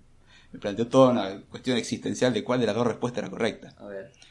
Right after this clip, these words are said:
Speaker 1: Está la típica, el típico meme así como a la gente tenés que quererla por lo que hay en su interior y no por su exterior, ¿no es cierto?
Speaker 2: Sí.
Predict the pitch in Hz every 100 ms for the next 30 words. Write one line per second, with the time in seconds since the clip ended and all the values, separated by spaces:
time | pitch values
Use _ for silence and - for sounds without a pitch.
0 | - - - 165 202 170 165 147 123 -
1 | 104 143 139 113 110 127 110 - 117 110
2 | 104 98 98 98 95 123 117 113 107 110
3 | 107 107 110 - - 101 104 104 95 -
4 | 110 107 104 - - - 104 120 95 -
5 | 113 101 - - - -